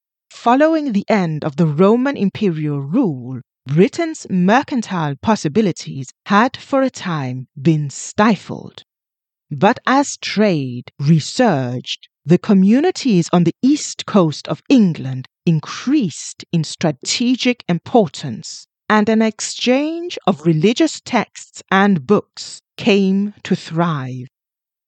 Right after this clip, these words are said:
Work from Lindisfarne was coveted all across the Christian world and praised from Constantinople to the Balkans.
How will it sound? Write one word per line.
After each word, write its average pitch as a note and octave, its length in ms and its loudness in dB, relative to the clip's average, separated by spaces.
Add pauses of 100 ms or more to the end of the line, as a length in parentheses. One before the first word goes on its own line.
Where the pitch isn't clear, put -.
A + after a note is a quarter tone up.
(320)
Work F#3 540 2
from C#4 240 0
Lindisfarne D3+ 800 0 (220)
was D#3+ 280 -4
coveted B3+ 640 0 (200)
all A3 360 8
across E3 640 0
the - 100 -4
Christian G#3+ 680 -2
world D3+ 520 0 (220)
and E3 180 -2
praised E3+ 840 -2 (140)
from D#3+ 240 -4
Constantinople G3 1200 -2 (140)
to D#3+ 200 -2
the D#3+ 140 4
Balkans. C#3 960 -4